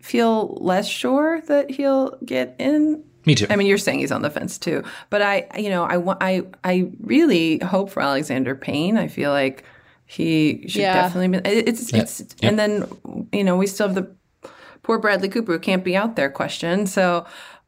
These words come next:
Speaker 1: um,
Speaker 2: <laughs>
Speaker 1: it's like the only director who can't promote his movie.
Speaker 2: That is tough.
Speaker 1: <laughs> So I, I think it's very crowded. Um, but I agree with your locks, uh, David. I think Nolan, Scorsese, and Lanthimos are, are pretty secure.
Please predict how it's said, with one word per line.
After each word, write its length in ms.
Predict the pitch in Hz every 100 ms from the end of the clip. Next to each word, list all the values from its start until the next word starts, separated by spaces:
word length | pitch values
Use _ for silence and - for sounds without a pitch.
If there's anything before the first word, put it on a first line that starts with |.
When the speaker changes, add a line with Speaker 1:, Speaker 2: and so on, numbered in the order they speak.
| -
Speaker 1:
um, 520 | 180 175 170 165 160 -
Speaker 2:
<laughs> 80 | -
Speaker 1:
it's 160 | 180
like 180 | 180 175
the 120 | 175
only 240 | 170 175 196
director 560 | 175 175 185 - 185
who 160 | 208 185
can't 480 | - 196 185 185 214
promote 320 | 233 196 254
his 200 | 240 226
movie. 380 | 262 277 226 226
Speaker 2:
That 220 | 214 208
is 80 | 508
tough. 400 | 359 - - 302 233
Speaker 1:
<laughs> 40 | - -
So 480 | - 185 170 165 -
I, 140 | 170 -
I 120 | 208
think 280 | - 262 247
it's 140 | 208
very 320 | 180 202 208 170
crowded. 680 | - 151 147 - - - -
Um, 360 | 135 139 131 139
but 100 | 180
I 60 |
agree 300 | 180 180 160
with 200 | 151 151
your 220 | 127 131 -
locks, 540 | 143 92 - - - -
uh, 220 | 87 82
David. 320 | - - -
I 100 | -
think 340 | 92 - - -
Nolan, 320 | - 85 - 156
Scorsese, 540 | - - - - 160
and 80 | -
Lanthimos 500 | - - - - -
are, 240 | 123 120 -
are 100 | 156
pretty 320 | - - -
secure. 640 | - - - - - 160